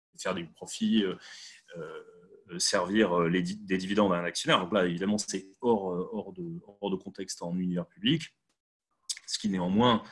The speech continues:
euh, sera moins hors de contexte, c'est que le, euh, ces process de rationalisation,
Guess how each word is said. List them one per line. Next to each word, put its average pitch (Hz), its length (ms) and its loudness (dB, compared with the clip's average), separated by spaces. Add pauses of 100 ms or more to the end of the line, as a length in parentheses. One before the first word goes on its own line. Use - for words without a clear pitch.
(520)
euh, 87 500 4
sera 95 340 0
moins 123 280 6
hors 98 140 6
de 95 80 4
contexte, 131 500 2
c'est - 180 0
que 135 400 4 (120)
le, 87 680 -6 (680)
euh, 80 300 -16 (560)
ces - 360 0
process 104 640 2
de 92 80 0
rationalisation, 95 1400 -2